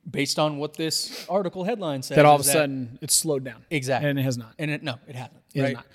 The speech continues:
Speaker 1: If people have money and they're able to spend it, they're gonna spend it.
Speaker 2: Yeah. Well, and here, and there, that's t-, so to your point,
Speaker 1: Mm-hmm.
Speaker 2: and I'm kind of, I got another article, but I'll just give you the statistic right now. So, uh, pending sales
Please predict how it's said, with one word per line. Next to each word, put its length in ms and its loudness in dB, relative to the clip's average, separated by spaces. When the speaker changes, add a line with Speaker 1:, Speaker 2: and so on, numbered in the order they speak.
Speaker 1:
If 140 -8
people 260 0
have 160 -2
money 360 -6
and 140 -8
they're 100 -2
able 160 -8
to 80 -10
spend 240 -8
it, 80 -12
they're 100 -10
gonna 140 -10
spend 260 -8
it. 100 -20
Speaker 2:
Yeah. 160 -4
Well, 260 12
and 160 2
here, 180 4
and 160 -2
there, 120 -4
that's 420 -2
t-, 160 -2
so 160 6
to 160 0
your 80 2
point, 320 4
Speaker 1:
Mm-hmm. 140 -6
Speaker 2:
and 80 -6
I'm 60 -6
kind 180 -8
of, 80 -8
I 100 0
got 120 4
another 260 2
article, 320 0
but 120 -2
I'll 80 0
just 120 -4
give 120 0
you 60 0
the 40 -2
statistic 480 -4
right 100 -10
now. 240 0
So, 400 10
uh, 240 4
pending 300 8
sales 540 0